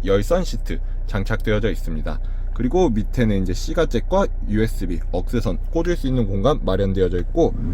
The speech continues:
그리고 이제 기아봉 뒤쪽에는 에코 모드 작동 버튼 장착되어져 있습니다.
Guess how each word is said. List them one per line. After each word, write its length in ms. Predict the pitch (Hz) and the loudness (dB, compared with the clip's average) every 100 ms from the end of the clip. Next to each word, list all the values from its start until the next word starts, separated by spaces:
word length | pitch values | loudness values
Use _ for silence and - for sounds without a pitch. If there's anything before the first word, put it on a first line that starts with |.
| - | -2
그리고 300 | - - 170 | -2 0 2
이제 160 | 170 113 | 2 0
기아봉 400 | - 113 107 104 | 2 2 2 0
뒤쪽에는 580 | - - 98 95 147 196 - - - | -2 -2 -2 0 0 0 -2 -2 -2
에코 300 | 101 - 165 | -2 0 2
모드 280 | 131 95 82 - - | 2 0 -2 -2 -4
작동 360 | 98 - 104 | -4 -2 -2
버튼 380 | 92 - 190 185 | 0 -2 -2 -2
장착되어져 680 | - 98 101 92 104 98 98 | -2 -2 -2 -2 0 0 0
있습니다. 540 | 78 80 76 - - | -2 -2 -2 -2 -4